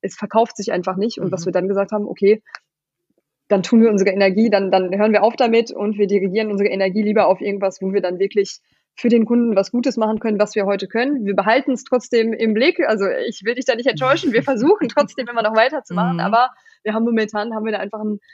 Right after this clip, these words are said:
Speaker 1: Problem, dass wir keine Manufakturen finden, die das preislich so machen können, dass es für den Endkunden auch immer noch fair ist. Weil dieser faire Preis ist für mich natürlich,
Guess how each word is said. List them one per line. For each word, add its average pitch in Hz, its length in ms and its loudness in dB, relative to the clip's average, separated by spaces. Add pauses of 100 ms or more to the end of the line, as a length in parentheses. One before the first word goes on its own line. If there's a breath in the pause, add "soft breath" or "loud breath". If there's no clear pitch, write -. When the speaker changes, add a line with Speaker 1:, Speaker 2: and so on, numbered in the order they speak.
(140 soft breath)
Speaker 1:
Problem, 208 400 -2
dass 208 160 -6
wir 202 60 -6
keine 202 220 -4
Manufakturen 208 640 -4
finden, 214 460 -4
die 190 140 -4
das 202 220 0
preislich 202 460 -4
so 185 80 -2
machen 202 240 -2
können, 214 220 -2
dass 196 140 -4
es 202 120 -10
für - 80 -2
den 190 120 2
Endkunden 247 640 0
auch 208 180 2
immer 214 200 0
noch 196 160 -4
fair - 240 -6
ist. - 160 -16
Weil 175 80 -4
dieser 170 180 -4
faire 214 260 4
Preis 208 320 0
ist - 120 -14
für 196 80 -6
mich 190 160 -4
natürlich, 196 400 -6